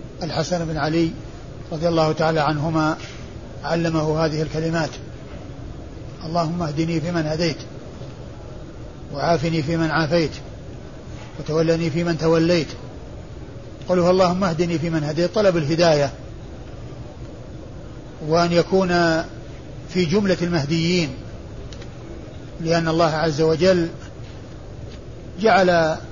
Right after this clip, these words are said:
الناس منهم من، منهم مهتدي ومن هم، ومن هو ضال،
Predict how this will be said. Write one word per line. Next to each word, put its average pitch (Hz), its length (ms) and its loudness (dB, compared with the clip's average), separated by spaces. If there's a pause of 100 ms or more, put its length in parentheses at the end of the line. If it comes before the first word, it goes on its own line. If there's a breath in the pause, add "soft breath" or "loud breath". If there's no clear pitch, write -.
الناس 185 380 2
منهم 185 340 4
من، 180 320 0
منهم 180 300 2
مهتدي 185 360 4
ومن 214 240 4
هم، 185 200 0
ومن 214 300 2
هو 190 200 6
ضال، 185 300 6